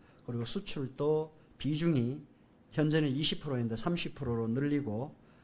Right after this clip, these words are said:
그리고, 어, 선진국과의 기술 격차도 지금 일 점 오 년에서 영 점 이 년 차로 줄이겠다는,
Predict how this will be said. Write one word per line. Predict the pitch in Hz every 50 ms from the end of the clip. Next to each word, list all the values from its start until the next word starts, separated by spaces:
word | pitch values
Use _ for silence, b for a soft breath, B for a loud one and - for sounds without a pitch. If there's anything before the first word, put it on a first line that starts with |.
| B B B B -
그리고, | - 131 127 120 120 123 120 101
어, | 90 107 113
선진국과의 | 110 - 151 151 170 165 160 156 156 139 131 127
기술 | - - 151 147 - 165 160 151
격차도 | - 143 135 135 - - 165 160 151 - 117 104 107 117 139 165 - B B B B B B B
지금 | - - 139 135 143 139 139
일 | 156 170 160
점 | - 170 156
오 | 143 135 139
년에서 | 143 151 147 139 123 113 - 135 117
영 | 127 147 147
점 | 143 151 127 120
이 | 123
년 | 123 123 123 120
차로 | - - 113 101 104 117 113 - 117 120 131 131 131
줄이겠다는, | 127 - 147 147 147 123 123 120 - 131 127 131 139 147 151 151